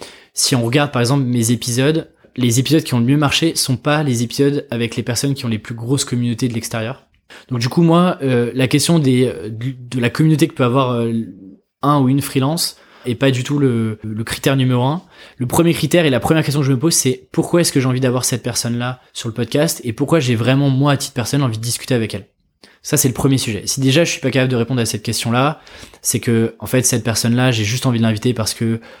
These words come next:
elle a de la visibilité et donc c'est pas pour moi une bonne raison. Le deux-, la deuxième, euh, le deuxième critère, c'est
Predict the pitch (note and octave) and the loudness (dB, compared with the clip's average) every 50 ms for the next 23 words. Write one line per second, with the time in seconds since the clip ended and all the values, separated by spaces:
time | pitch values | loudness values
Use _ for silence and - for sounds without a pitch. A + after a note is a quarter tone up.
0 | - - B2 A2 A2 A2 A2 A2 G#2 A2 A2 G#2+ A2 G#2+ G#2+ - - B2+ C3 C3+ | -14 -8 -2 0 0 2 2 2 0 0 -2 -2 -4 -6 -6 -4 0 2 4 4
1 | C#3 C#3 C#3 - - G#2+ G#2 A2+ A2+ - - G#2 - - B2+ A#2 - B2 A#2 A2+ | 4 2 0 -2 -4 -2 0 0 0 0 -2 -2 -2 -2 -2 -2 -2 -2 0 0
2 | A#2 A#2 A2 G#2+ A2 G#2+ G#2+ G#2 G2 - - _ _ _ _ _ _ _ - - | 2 0 0 0 0 -2 -2 -4 -4 -6 -10 _ _ _ _ _ _ _ -20 -20
3 | - - - - - _ _ - A2+ A2+ A2+ B2+ D3+ D3 D3+ D3 C3 B2 A#2 B2 | -20 -20 -20 -20 -20 _ _ -10 -10 -4 0 2 2 2 2 2 0 0 0 2
4 | D3 C#3+ D3+ E3 E3 D#3+ D#3 D3+ - - - A2+ A2 A2 A2+ A#2+ C3+ C#3 D3+ C#3+ | 2 2 4 4 2 2 0 -2 -4 -6 -8 -8 -6 -6 -4 -2 0 0 0 0
5 | C3+ - C3+ - - D3+ C3 B2 - - - - C3 A#2+ A2+ A2 G#2+ - | -2 -2 -4 -2 0 0 0 0 -2 -4 -4 -2 -2 -2 -2 -2 -4 -8